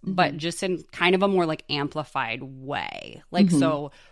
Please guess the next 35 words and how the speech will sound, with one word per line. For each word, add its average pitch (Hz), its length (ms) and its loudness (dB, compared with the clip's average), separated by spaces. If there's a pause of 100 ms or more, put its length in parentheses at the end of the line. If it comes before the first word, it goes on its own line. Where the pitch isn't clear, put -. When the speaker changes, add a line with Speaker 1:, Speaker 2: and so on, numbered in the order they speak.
(560)
Speaker 1:
do 196 120 -4
you, 202 540 0
what 180 400 0
do 202 80 -6
you 185 220 -4
feel 170 240 -4
like, 156 260 -2
what 170 120 -2
are 180 60 -2
some 180 200 -2
things 160 260 0
that 143 180 -2
you 147 680 -4 (420)
notice 143 800 -4
that 120 640 0 (640)
will 151 140 -6
make 151 340 -4
you, 143 400 -6 (280)
like, 151 200 -10
feel 160 220 -4
better 147 300 -2
or 139 120 -6
worse 139 240 -10
from 127 200 -8
an 127 60 -6
A - 60 -10
D 131 240 -12
H 131 140 -14
D 120 100 -14
perspective, - 840 -16 (220)
or 190 100 0
your 160 140 -2
kids? - 500 -10 (200)
Yeah. - 160 -20 (240)
Speaker 2:
Yeah, 262 320 2